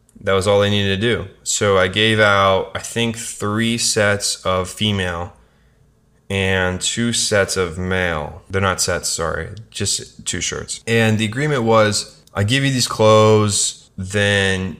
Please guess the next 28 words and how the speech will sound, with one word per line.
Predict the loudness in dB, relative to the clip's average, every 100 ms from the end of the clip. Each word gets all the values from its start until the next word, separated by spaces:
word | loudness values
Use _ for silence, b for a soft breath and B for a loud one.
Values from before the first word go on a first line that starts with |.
| -12
you, | -8 -6
you | -6 -6 -2
post, | 0 0 0 -2
like, | -4 -4 -4
once | -4 -2 -4
or |
twice, | -6 -4 -4 -4 -8 -10
post | -4 -2 -2 -4
twice, | -2 -2 -2 -2 -6 -8 -12 b b b _
and | -6 -6 -6
then | -6 -6 -8 -10 B B B B B B B _ _ _ _ b b b _
I | -2
give | 0 0
you | 0
these | -2 -2
clothes | 0 4 4 4 2 -2
and, | -4 -6 -8 _
and | -6 -4
you |
post | 0 0 0 -6
twice | -4 -2 0 -2 -6 -10 -6
on | -4 -4 -4 -6 -6
the | -4
same | -2 0 0 0
day | -2 -2 -2 -4 -8 -8 -4
on | -2
various | 0 2 2 -2
dates. | -6 -10 -10 -14